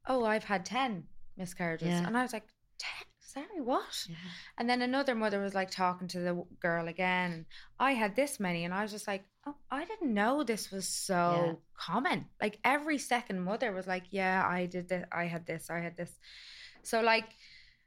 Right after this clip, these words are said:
Speaker 1: I know you're saying it's so busy. Of course, that rotunda is so busy. But, like, again, I just think two rooms, from what I'm hearing
Speaker 2: Yeah.
Speaker 1: of miscarriages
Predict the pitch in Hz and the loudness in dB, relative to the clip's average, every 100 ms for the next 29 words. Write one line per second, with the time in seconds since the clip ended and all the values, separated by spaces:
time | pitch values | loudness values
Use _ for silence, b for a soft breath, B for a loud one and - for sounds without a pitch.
0 | B _ _ _ _ 220 214 226 226 226 | B _ _ _ _ 2 4 6 6 4
1 | 214 202 180 - - - 180 180 180 170 | 2 4 4 2 -4 2 2 4 0 0
2 | 160 - - 175 - 175 165 - 170 - | -2 -4 -4 -6 -2 -2 0 2 0 0
3 | 170 170 165 160 - 165 170 160 160 165 | -4 -4 -6 -4 -2 -2 0 -2 -2 0
4 | 135 165 165 170 185 170 165 170 180 175 | 2 0 -2 -4 2 2 4 2 0 -4
5 | 175 165 - - 170 170 170 165 170 165 | -4 -6 -8 -4 0 2 4 2 0 -4
6 | - 185 180 175 170 - 180 175 165 175 | 0 2 2 4 4 4 2 2 0 2
7 | 175 170 165 - 160 165 156 - 170 - | 4 2 2 4 4 4 0 -6 -6 -6
8 | - 165 165 | -2 0 0